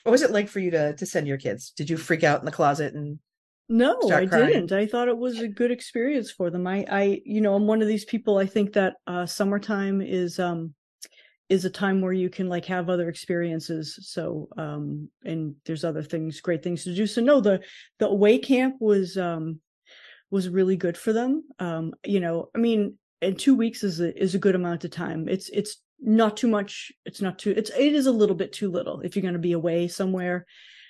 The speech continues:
Speaker 2: really, like, three weeks. No, because by
Speaker 1: Fucking
Speaker 2: the end of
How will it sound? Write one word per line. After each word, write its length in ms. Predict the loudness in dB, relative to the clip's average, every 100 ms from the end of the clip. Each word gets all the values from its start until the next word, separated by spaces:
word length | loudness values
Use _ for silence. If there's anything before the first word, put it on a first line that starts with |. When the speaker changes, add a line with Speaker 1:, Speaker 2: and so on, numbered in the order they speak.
| _ 4
Speaker 2:
really, 240 | 8 8
like, 180 | 6 0
three 240 | 0 2
weeks. 460 | 4 4 2 -2 -18 -12 0
No, 120 | 2
because 260 | 2 4 4
by 60 |
Speaker 1:
Fucking 160 | 4 6
Speaker 2:
the 40 |
end 60 |
of 40 | 6